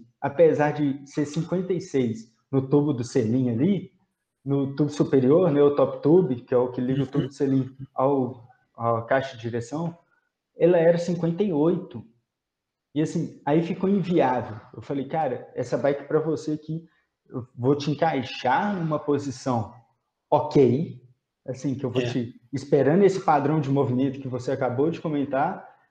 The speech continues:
Speaker 1: só que não tá, você vai sentir alguma coisa, você vai sentir, porque não tem jeito, tá? Eu vou te juntar muito, você vai ficar uma bicicleta esteticamente feia, não vai ser legal,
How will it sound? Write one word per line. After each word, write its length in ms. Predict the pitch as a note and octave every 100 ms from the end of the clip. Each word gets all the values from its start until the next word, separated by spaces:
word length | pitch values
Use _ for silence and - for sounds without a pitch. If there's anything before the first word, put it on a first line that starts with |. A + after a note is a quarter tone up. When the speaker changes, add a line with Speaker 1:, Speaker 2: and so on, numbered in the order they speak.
| _
Speaker 1:
só 340 | - - E3+ D#3+
que 720 | - G3 G#3+ A#3+ B3+ A#3+ - _ F#3+
não 420 | F#3 G3 A3+ A#3
tá, 460 | B3+ A3 F3+ D3+
você 240 | C#3 - D3
vai 180 | D3+ E3
sentir 460 | - F#3 - E3
alguma 520 | E3 D3+ F3 G#3+ B3+
coisa, 240 | A3 F#3 F#3
você 100 | G#3
vai 100 | G#3+
sentir, 380 | A3 A3 E3+ C3+
porque 260 | B2 C3
não 180 | D#3+ G3
tem 260 | - G3+ C#3
jeito, 400 | B2+ A2+ A2 _
tá? 320 | B2 C3 B2+ - _ _ -
Eu 140 | B2
vou 260 | A2 C3+ C#3+
te 400 | C#3+ D3 D#3 D3+ - -
juntar 640 | A#2 C3 D3 C#3 C#3 D#3
muito, 640 | C3 C3+ D#3 D#3+ E3 D3+ C3+
você 180 | - B2+
vai 120 | C3
ficar 240 | - C#3+
uma 100 | D3
bicicleta 460 | C#3+ - C#3 C#3 - -
esteticamente 720 | - - C#3+ C#3+ C3+ C3+ C3+ -
feia, 580 | C#3 D#3 D#3 D3+ D3+ -
não 200 | B2+ C3+
vai 140 | C#3
ser 160 | - C3
legal, 600 | A#2+ A#2+ C#3 D3+ D3+